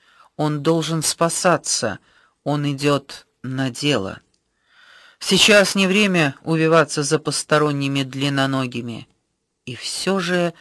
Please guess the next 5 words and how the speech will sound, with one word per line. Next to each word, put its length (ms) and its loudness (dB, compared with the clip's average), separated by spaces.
невидимый 640 4
аркан 400 4
повлек 460 0
его 260 -2
дальше. 580 0